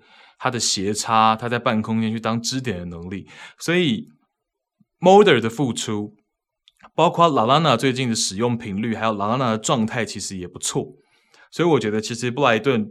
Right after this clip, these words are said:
慢慢是一个可以辩证的情况了，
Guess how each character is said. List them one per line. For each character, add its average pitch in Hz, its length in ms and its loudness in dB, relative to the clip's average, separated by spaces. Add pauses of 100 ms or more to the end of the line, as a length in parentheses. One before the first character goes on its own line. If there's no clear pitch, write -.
(120)
慢 156 260 0
慢 127 300 2
是 110 280 -4
一 98 80 -6
个 95 340 -4
可 110 280 -6
以 120 100 -2
辩 110 300 0
证 104 160 -2
的 90 80 -8
情 90 220 -8
况 92 260 -8
了， - 80 -18